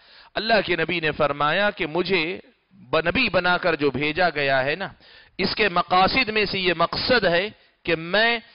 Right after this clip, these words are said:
اچھے اخلاق کو پورا کروں، اچھے اخلاق کو مکمل کروں۔ اس کا کیا مطلب ہے؟ اس کے دو مطلب ہو سکتے ہیں۔ پہلا مطلب یہ کہ انسان میں جو اخلاق ہے نا، اخلاق دو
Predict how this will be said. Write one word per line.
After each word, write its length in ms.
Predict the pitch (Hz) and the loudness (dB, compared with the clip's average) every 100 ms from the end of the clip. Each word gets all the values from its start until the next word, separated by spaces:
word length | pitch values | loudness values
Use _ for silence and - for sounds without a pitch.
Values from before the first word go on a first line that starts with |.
| _ _ | _ _
اچھے 380 | 185 - - 240 | -4 -2 0 2
اخلاق 600 | 190 190 165 165 202 - | 2 0 0 2 0 0
کو 120 | 240 | -4
پورا 600 | - _ - 226 233 185 | -4 _ 0 2 6 4
کروں، 340 | - 151 135 139 | 4 2 2 2
اچھے 360 | 175 - 233 | -2 -2 0
اخلاق 480 | 208 175 165 160 160 | 0 0 0 0 2
کو 120 | 214 185 | 0 0
مکمل 640 | 147 151 185 180 156 131 | -2 0 -2 0 -4 -4
کروں۔ 440 | 127 120 123 113 104 _ _ _ - - - - | -4 -4 -4 -6 -12 _ _ _ -20 -20 -16 -8
اس 100 | - | -4
کا 100 | 220 | -2
کیا 220 | 254 277 | 2 2
مطلب 400 | 214 190 180 151 | 2 0 -2 0
ہے؟ 120 | 175 - | -2 -4
اس 140 | - | -8
کے 80 | 254 | 0
دو 100 | 254 202 | 2 2
مطلب 300 | 160 165 151 | 2 0 2
ہو 180 | 147 | 2
سکتے 320 | 131 131 - 131 | 2 -2 -8 -8
ہیں۔ 120 | - | 0
پہلا 240 | 196 233 | 2 2
مطلب 340 | 226 208 214 156 | 2 0 0 -2
یہ 160 | 160 190 _ _ - - - | -6 -8 _ _ -20 -20 -12
کہ 100 | - 202 | -6 -2
انسان 440 | 202 190 208 254 | 0 2 4 4
میں 120 | 254 | 2
جو 120 | 214 | 2
اخلاق 580 | 214 175 175 185 208 - | 2 0 2 4 2 2
ہے 80 | 175 | -4
نا، 100 | 208 | -2
اخلاق 520 | 175 - 180 202 165 | -2 -2 2 2 4
دو 100 | 202 | 2